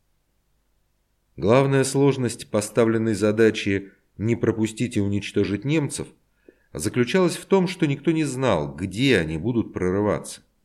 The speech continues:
До линии фронта от наших позиций было километров тридцать.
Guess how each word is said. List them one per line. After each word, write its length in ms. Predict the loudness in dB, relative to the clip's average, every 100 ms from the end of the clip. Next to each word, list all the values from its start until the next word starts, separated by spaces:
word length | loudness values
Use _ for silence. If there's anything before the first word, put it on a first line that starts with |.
| _ _ _ _ _ _ _ _ _ _ _ _ -10
До 180 | -2 2
линии 280 | 2 2
фронта 400 | 0 0 0 2
от 80 | 2
наших 380 | 0 -2 -4 0
позиций 500 | 0 0 -2 -2 -4
было 400 | -2 -2 0 0
километров 840 | -2 0 0 2 0 -2 -4 -4
тридцать. 540 | -8 -8 -10 -18 -20